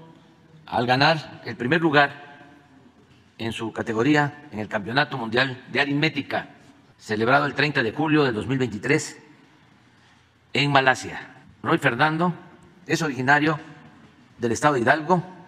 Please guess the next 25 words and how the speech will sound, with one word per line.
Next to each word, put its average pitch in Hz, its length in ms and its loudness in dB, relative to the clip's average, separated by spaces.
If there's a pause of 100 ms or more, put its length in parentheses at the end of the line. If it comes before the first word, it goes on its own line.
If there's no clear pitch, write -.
(880)
y 120 100 -14
con 135 180 -2
tan 123 160 -2
solo 160 520 4
nueve 147 160 4
años 139 360 2
de 104 80 -2
edad 117 260 2 (1300)
logró 139 680 4 (540)
ser 156 160 6
el 147 60 2
ganador 135 360 2 (920)
después 147 360 -2
de 123 320 2
resolver 131 440 2 (840)
setenta 185 520 0
operaciones 139 540 0
aritméticas 143 840 -2 (260)
de 110 60 -4
manera 131 300 0
mental 117 500 0 (460)
en 151 100 0
solo 180 420 4 (600)
cinco 175 260 2
minutos. 143 480 2